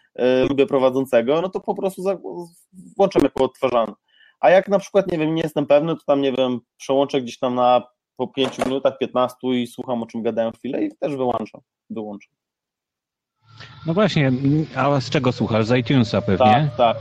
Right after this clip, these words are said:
Speaker 1: oczywiście. No to jest najwygodniejsze narzędzie. Próbowałem innych aplikacji, ale, ale ta podstawowa, e, aplikacja jest, jest świetna. Gdzie bym
Speaker 2: No i
Speaker 1: mógł
Speaker 2: Podcast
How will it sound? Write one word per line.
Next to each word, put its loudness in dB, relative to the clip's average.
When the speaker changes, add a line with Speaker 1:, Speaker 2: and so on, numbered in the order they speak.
Speaker 1:
oczywiście. -10
No -8
to -2
jest -2
najwygodniejsze -4
narzędzie. -2
Próbowałem 2
innych 0
aplikacji, 2
ale, 2
ale 0
ta 2
podstawowa, 0
e, 2
aplikacja -2
jest, -6
jest -6
świetna. -8
Gdzie 2
bym 4
Speaker 2:
No 6
i 4
Speaker 1:
mógł 2
Speaker 2:
Podcast 0